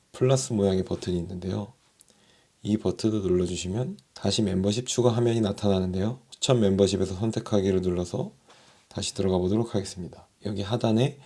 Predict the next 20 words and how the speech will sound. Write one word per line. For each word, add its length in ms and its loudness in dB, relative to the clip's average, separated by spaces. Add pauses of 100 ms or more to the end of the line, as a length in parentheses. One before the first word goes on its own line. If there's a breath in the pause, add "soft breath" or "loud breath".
(260 loud breath)
삼성페이에서 800 2
지원 400 -2
가능한 540 -2 (540 loud breath)
멤버십 440 2
카드가 580 2 (140)
모두 540 0
표시가 360 4
되어 220 4
있는데요. 540 -2 (840 loud breath)
여기서 280 -2
본인이 520 2
지금 380 2
소유하고 500 2
계신 440 -2
멤버십 360 0
카드를 480 -4 (440 soft breath)
모두 280 0
등록해 400 -2
주시면 640 -4 (420 loud breath)
삼성페이에서 1040 -2